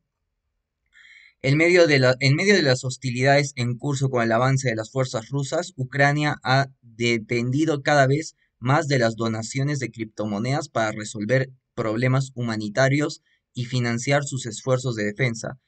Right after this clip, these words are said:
Cripto ayuda al país a recibir, distribuir dinero rápidamente y operar internacionalmente, indicó un alto funcionario del gobierno. Es que el, mucha gente piensa de que el Bitcoin es lo mejor, y es cierto, es lo mejor.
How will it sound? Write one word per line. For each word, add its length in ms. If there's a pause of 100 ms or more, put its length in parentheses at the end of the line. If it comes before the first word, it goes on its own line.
(220)
Cripto 380
ayuda 280
al 100
país 440
a 80
recibir, 640 (160)
distribuir 680
dinero 380
rápidamente 800 (240)
y 100
operar 480
internacionalmente, 1400
indicó 520
un 200
alto 320
funcionario 600
del 100
gobierno. 540 (300)
Es 220
que 380 (140)
el, 300 (320)
mucha 320
gente 320
piensa 300
de 120
que 80
el 60
Bitcoin 380
es 100
lo 80
mejor, 300
y 100
es 80
cierto, 320
es 80
lo 80
mejor. 320